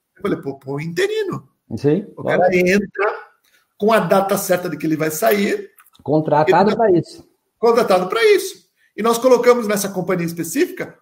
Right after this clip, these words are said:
Speaker 1: um cara que já tinha sido presidente de um grupo.
Speaker 2: Uhum.
Speaker 1: Ele tava ali pra atender uma companhia. Então, ele tinha, ele era, a gente chama de overqualified, o cara que tinha
Speaker 2: Sim.
Speaker 1: muito mais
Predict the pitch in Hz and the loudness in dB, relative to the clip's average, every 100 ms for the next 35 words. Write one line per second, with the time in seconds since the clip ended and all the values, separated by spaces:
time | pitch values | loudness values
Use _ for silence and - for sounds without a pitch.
0 | - 202 214 240 240 233 233 226 220 202 | -12 -6 0 0 0 -2 -2 -6 -4 -4
1 | 202 214 196 170 247 254 269 320 226 277 | -4 -2 0 0 0 -2 2 2 6 4
2 | 277 160 123 - - 110 107 101 135 151 | 4 -2 -10 -12 -6 -2 0 2 2 0
3 | - 175 - 233 240 214 247 - 208 240 | -4 -8 -4 -2 -2 -2 -2 -2 -2 -2
4 | 254 240 220 - 151 143 131 - _ 208 | 0 -2 -2 -4 -6 -10 -12 -16 _ -8
5 | - - _ _ _ - 175 175 214 196 | -8 -12 _ _ _ -8 -6 -2 0 2
6 | 185 185 196 185 147 175 190 175 190 196 | 4 4 4 2 -4 -6 -4 4 6 6
7 | 170 165 170 156 - 143 143 180 196 - | 4 0 0 0 -4 -6 -6 -6 -8 -8
8 | 254 262 147 - 320 254 | -10 0 0 0 -2 -2